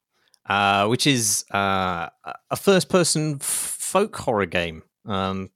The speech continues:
set in the Swiss Alps. It was actually, actually, it was recommended to me by, um, our pod friend and listener and writer,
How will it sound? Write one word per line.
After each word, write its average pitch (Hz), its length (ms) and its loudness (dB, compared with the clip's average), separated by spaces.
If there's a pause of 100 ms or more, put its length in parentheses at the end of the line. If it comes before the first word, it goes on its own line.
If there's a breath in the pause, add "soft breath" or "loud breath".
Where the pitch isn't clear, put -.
(160)
set - 340 -8
in 131 180 -2
the 123 80 -4
Swiss - 360 -2
Alps. - 380 -10 (320 loud breath)
It - 40 -20
was 156 100 2
actually, 226 300 0
actually, 170 320 -4
it 208 40 2
was 139 120 0
recommended 175 480 0
to - 80 -4
me 107 80 0
by, 104 300 2
um, 101 300 0 (540)
our 101 160 -2
pod 127 240 -2
friend 110 300 0
and 104 100 0
listener 107 500 0
and 104 220 -2
writer, 107 640 -2